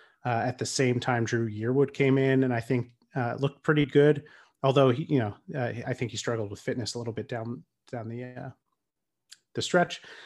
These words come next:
Uh, but the team in general looked a, a lot more alive and a lot more confident because they were, they were doing what they had been doing,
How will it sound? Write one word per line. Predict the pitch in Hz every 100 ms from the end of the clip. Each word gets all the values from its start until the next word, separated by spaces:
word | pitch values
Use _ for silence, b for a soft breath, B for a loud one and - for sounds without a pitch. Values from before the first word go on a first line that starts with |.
| B B
Uh, | 139 127
but | 131 143 - B B -
the | 143
team | - 170 175
in | 156
general | 127 127 143 123 113
looked | 120 - - _
a, | 139
a | 123 117 -
lot | 120 123 123
more | 127 117
alive | 113 113 113 117 117
and | 117
a |
lot | 117 120
more | 127 110
confident | - - 127 120 117 110 -
because | 113 120 117 110 - B B _ -
they | 127
were, | 120 107 _ _ -
they | 123
were | 117
doing | 110 135 135 123
what | 123 - _ _ _ _
they | 127 113
had | - 139 139 127
been | 131 123
doing, | 113 117 113 110 104